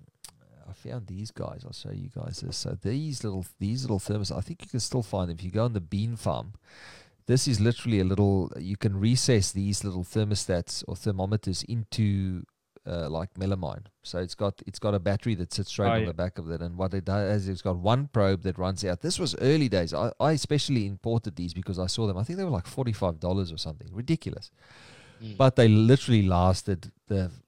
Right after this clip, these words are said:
Speaker 1: for as long as I kept snakes. So this literally had a probe that ran in, very accurate probe as well, and it measured, it measured temperature and humidity inside the, inside the tub. And that was just a shoebox that I got from Howard Storage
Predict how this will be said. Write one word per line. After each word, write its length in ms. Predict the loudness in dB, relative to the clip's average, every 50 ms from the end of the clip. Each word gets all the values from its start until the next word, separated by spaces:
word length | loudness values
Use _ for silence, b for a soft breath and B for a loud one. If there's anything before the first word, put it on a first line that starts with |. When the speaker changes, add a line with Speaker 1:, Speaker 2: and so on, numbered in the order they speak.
| _ _
Speaker 1:
for 200 | _ -4 -2 0
as 120 | 0 2 2
long 180 | 0 0 0
as 100 | -2 -2
I 120 | -2 -4 -4
kept 240 | -6 -8 -8 -6 -6
snakes. 400 | -6 -4 -4 -6 -8 -10 -14 -12
So 240 | -8 -4 -4 -2 -2
this 260 | 0 0 -2 -2 -2
literally 300 | -2 -2 -2 0 0 0
had 80 | 0 0
a 60 | -2
probe 300 | 0 2 2 2 2 2
that 120 | 0 -4 -4
ran 200 | -2 -2 -2 -2
in, 240 | -2 -2 -2 -2 -2
very 320 | 2 4 4 6 6 4 4
accurate 460 | 2 0 -2 -2 -2 -2 -2 -4 -2
probe 380 | 0 2 4 4 2 0 -2 -6 -14 -16 _
as 160 | -8 -6 -4 -2
well, 240 | -2 0 -2 -2 -4
and 140 | -6 -6 -6
it 120 | -8 -8 _ -6
measured, 380 | -2 -2 0 0 0 -2 -2 -4 -8 -16 -16 -12 -8
it 160 | -8 -8 -4
measured 380 | 0 0 2 2 2 0 0 2
temperature 580 | 2 2 2 2 0 0 2 2 2 2 2 0 -2
and 500 | -2 0 0 2 2 0 -2 -4 -8 -10
humidity 640 | -10 -8 -4 -2 0 0 0 -2 -2 -6 -8 -8
inside 520 | -8 -10 -6 -4 -2 0 0 0 -2 -4 -6
the, 320 | -6 -4 -4 -4 -6 -10 _ _ _ _ -16
inside 300 | -14 -8 -6 -4 -4 -4 -6
the 80 | -8
tub. 260 | -6 -4 -4 -4 -4
And 100 | -6 -4 -2
that 120 | 0 0
was 160 | 0 -2 -2
just 220 | -2 -2 -2 -2 -4
a 40 | -6
shoebox 520 | -6 -4 -2 -2 0 0 0 -2 -2 -4
that 100 | -4 -4
I 80 | -4 -2
got 200 | 0 -2 -2 -2
from 180 | -4 -6 -4
Howard 320 | -2 0 2 2 0 0 -2
Storage 580 | -4 -2 0 2 4 4 2 2 0 -4 -12